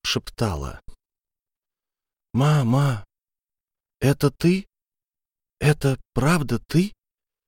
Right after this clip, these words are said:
Энн сразу узнала этот голос. Как она могла забыть его?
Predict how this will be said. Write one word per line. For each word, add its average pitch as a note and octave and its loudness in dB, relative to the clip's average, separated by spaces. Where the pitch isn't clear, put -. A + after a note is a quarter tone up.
Энн F2 2
сразу G2 2
узнала G2 4
этот G2 0
голос. F#2+ -2
Как A#2+ 0
она A2 4
могла A#2 4
забыть B2+ -2
его? F#2 -2